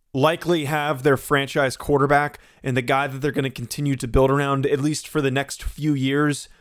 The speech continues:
until they confirm that he's that guy, it's kind of ironic that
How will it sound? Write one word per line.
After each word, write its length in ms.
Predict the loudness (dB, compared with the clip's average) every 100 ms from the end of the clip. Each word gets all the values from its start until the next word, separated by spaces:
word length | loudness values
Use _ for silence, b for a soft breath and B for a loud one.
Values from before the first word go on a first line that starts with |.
| _ -8
until 220 | -4 -2
they 100 | -2
confirm 540 | -2 -6 2 2 4
that 140 | 0 -2
he's 240 | -6 -2
that 200 | -2 0
guy, 240 | 2 2
it's 160 | 2 -4
kind 160 | 0 4
of 80 |
ironic 460 | 6 8 6 4 0
that 220 | 0 0